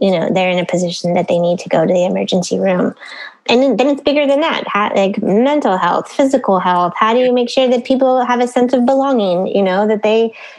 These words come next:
resources are, are provided in a language that they actually understand? Like, it's complicated.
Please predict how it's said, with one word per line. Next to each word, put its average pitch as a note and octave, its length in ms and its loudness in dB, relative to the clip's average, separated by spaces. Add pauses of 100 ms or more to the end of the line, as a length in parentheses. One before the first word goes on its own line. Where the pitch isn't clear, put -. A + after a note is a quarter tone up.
(120)
resources C4 460 2
are, A3 280 0
are G#3 140 2
provided A#3+ 520 0
in A#3+ 160 2
a G#3 80 0
language A#3+ 420 0
that A3 140 0
they G#3+ 100 2
actually A#3 340 0
understand? B3+ 680 -2
Like, F#3+ 280 -2 (120)
it's - 160 -8
complicated. F3+ 800 0